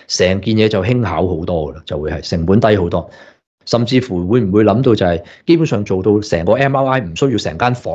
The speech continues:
咁大，最後就能夠做到可以普通一個手揸住嘅儀器咁大呢？咁呢個就係好造福人群。我哋喺好耐之前某一集嘅科學新知有提到嘅，就係呢，美國而家呢，軍方好想開發一套呢，可以純粹係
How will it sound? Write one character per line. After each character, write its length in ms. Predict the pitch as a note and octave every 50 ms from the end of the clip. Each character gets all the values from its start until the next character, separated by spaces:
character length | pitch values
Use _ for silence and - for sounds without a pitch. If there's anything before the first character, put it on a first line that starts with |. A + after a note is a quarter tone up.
| F#2+ A#2
咁 140 | A2+ G2 G2
大， 180 | F2 E2 D#2+ D#2 - - - - - - _ _
最 220 | - A2+ A#2 A#2+
後 180 | G#2 G2+ G2 F#2
就 160 | - F#2+ F2+
能 140 | E2+ D#2 E2
夠 140 | G2+ G#2
做 200 | G#2 - G2 F2+
到 160 | F2+ G2+ G2+ F#2+
可 160 | F#2+ F#2+ A#2
以 140 | C3 A#2+ G#2+
普 160 | - F2+ G#2
通 160 | A2 C3+ C3
一 60 | B2+
個 160 | B2+ - G2+
手 260 | F#2+ - - E2+ D#2+ F2+
揸 260 | A#2+ B2 B2 A#2+ B2+ A2
住 80 | G2+
嘅 120 | F2+ F#2 F2
儀 160 | D#2 D#2+ D#2
器 160 | G2+ F#2 F2+
咁 160 | F#2 F#2 F#2
大 200 | F2+ F2 D#2+ D#2+
呢？ 180 | F2 G#2 A2 A2
咁 160 | - - G2
呢 120 | A#2+ C#3+ D3+
個 100 | C3 A2+
就 100 | - F2
係 120 | E2+ E2+
好 220 | - - E2 G2 B2
造 160 | - G#2 F2
福 240 | F2 A#2 A2+ A2 -
人 180 | G#2 F2 D2 -
群。 320 | - - D#2+ C#2+ C#2 - - - - - - - - - - -
我 120 | - A#2+ D3+
哋 180 | - C#3+ B2+
喺 480 | A#2 A2 A#2+ D#3 F3+ F#3+ G3 G3+ G3 E3+
好 140 | B2+ B2+ D#3+ F3 A#2+
耐 60 | G#2
之 160 | G#2+ E3+ E3+
前 80 | C3 G2
某 260 | E2+ E2 F2 F#2 A2+
一 40 | C3
集 200 | D#3 D#3 - G#2+
嘅 300 | F#2+ F#2 - - G#2+ G#2+
科 240 | - - D3 A#2 G#2
學 60 | -
新 120 | C3 C3+
知 140 | B2+ - C3
有 80 | G#2 F#2
提 240 | F2+ E2+ D2+ D2+
到 120 | D#2+ F2+ F2
嘅， 120 | E2+ E2
就 100 | E2 -
係 120 | F#2 F#2 G2+
呢， 120 | B2+ C3+
美 220 | C3+ A2+ G2 G#2
國 140 | G#2+ A#2+ A2
而 140 | F2+ D#2+ E2
家 140 | F2 A#2+ A#2+ B2
呢， 160 | B2+ B2+ A#2+
軍 280 | F2+ C#3 C3+ C3+ C#3
方 320 | C#3 - C3+ B2 A#2+ A2 G2+
好 160 | F2 F#2+ A2 D3+
想 200 | - - B2 C3
開 220 | - D3+ D3 D3
發 160 | - A#2+ G#2+
一 80 | A2+ B2+
套 240 | B2 - G#2+ F#2 F#2+
呢， 140 | G#2 G#2+ G2+ - - - - - E2+ -
可 200 | - B2+ F3 G3+ F3+
以 200 | D#3 C3+ C3 C3
純 420 | B2+ - - - G2 E2+ F2+ F#2
粹 340 | F2+ - G2+ F#2+ G#2+ C3 B2
係 380 | A2+ G#2+ G2 G2 G2+ G#2+ C#3